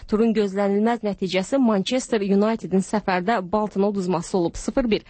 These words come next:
Qalan iddialar isə qələbə qazanıblar. Chelsea səfərdə derbini, Arsenal isə evdə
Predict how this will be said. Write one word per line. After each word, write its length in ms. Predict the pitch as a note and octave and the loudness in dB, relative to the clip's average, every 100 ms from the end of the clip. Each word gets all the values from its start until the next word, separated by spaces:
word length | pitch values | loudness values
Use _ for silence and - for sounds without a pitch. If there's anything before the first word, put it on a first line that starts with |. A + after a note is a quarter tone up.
| - - - | -20 -20 -2
Qalan 280 | D4 F4+ E4+ G#3 | 0 2 0 0
iddialar 540 | F3 G3+ F#3 A3+ C4 | 0 0 0 -2 -4
isə 320 | - G3+ A#3 | -2 -2 -2
qələbə 440 | A#3 G3 G3 F#3 F#3+ | -2 0 0 0 0
qazanıblar. 640 | F#3 F3 F3 E3 E3+ D#3+ | -2 -2 -2 -2 -2 -4
Chelsea 400 | - - G#3 - | -2 -2 -2 -4
səfərdə 500 | - F#3 F#3 F3+ G3 F#3 | -4 -4 -2 0 0 2
derbini, 400 | F#3 E3+ F#3 C#4 | 2 2 0 2
Arsenal 500 | G#3 - F3+ F#3+ G3+ | -2 -4 -4 -2 -2
isə 160 | F#3+ | -2
evdə 260 | F3+ D#3+ | -2 -2